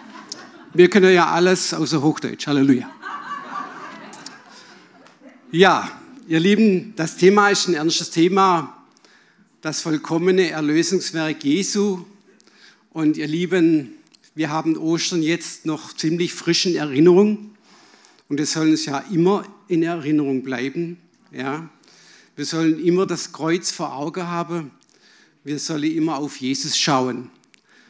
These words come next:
dem Anfänger und dem Vollender unseres Glaubens,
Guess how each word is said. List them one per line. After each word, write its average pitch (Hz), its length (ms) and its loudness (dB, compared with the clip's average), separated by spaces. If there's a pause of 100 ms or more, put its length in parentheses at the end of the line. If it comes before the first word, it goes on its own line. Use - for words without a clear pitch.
(120)
dem 139 160 0
Anfänger 165 640 4
und 147 160 2
dem 139 140 0
Vollender 143 580 2
unseres 143 560 -2
Glaubens, 156 800 -2